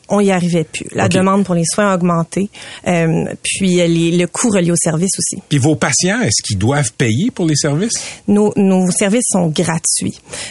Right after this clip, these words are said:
Speaker 1: Donc, euh, au-delà d'un, d'un certain nombre d'heures, euh, on peut ajouter des fois certains services qui vont être, euh, à très faible coût, mais essentiellement avec les, les, les services gratuits, souvent on arrive à, à garder les, les gens jusqu'à la fin, euh, euh, à la maison.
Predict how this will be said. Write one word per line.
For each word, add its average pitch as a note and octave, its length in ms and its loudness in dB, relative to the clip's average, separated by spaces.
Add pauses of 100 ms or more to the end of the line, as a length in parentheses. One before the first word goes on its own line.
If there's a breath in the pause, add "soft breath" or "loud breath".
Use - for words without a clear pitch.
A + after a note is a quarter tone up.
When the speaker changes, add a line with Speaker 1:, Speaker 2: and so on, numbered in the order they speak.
Speaker 1:
Donc, F3+ 300 0
euh, F#3 120 2
au-delà G#3+ 800 2
d'un, F3+ 380 2
d'un F3+ 140 2
certain G3+ 380 0
nombre F#3+ 320 4
d'heures, F#3+ 480 0
euh, F3 220 2
on F3+ 160 2
peut A3 360 0
ajouter F#3+ 640 0
des F3 120 2
fois F#3+ 200 0
certains F#3 340 -2
services F3 500 0
qui - 120 -2
vont F3 260 2
être, F3 280 -2
euh, E3 200 2 (220 loud breath)
à E3+ 140 -4
très - 320 -2
faible E3+ 480 0
coût, - 280 -2
mais F3+ 280 2
essentiellement F3+ 680 0
avec F3 260 0
les, E3 120 0
les, E3 340 2
les F3 120 2
services G3 320 2
gratuits, F#3+ 400 0
souvent F#3 320 0
on F3+ 60 4
arrive E3+ 320 0
à, E3+ 60 0 (120)
à E3+ 120 0
garder E3+ 400 0
les, E3 200 2
les E3 120 0
gens E3+ 220 0
jusqu'à E3+ 420 0
la D#3+ 140 0
fin, D#3+ 260 -2
euh, D#3+ 260 0
euh, F3 40 -4 (340 loud breath)
à - 280 -2
la D#3+ 100 0
maison. D#3 240 -2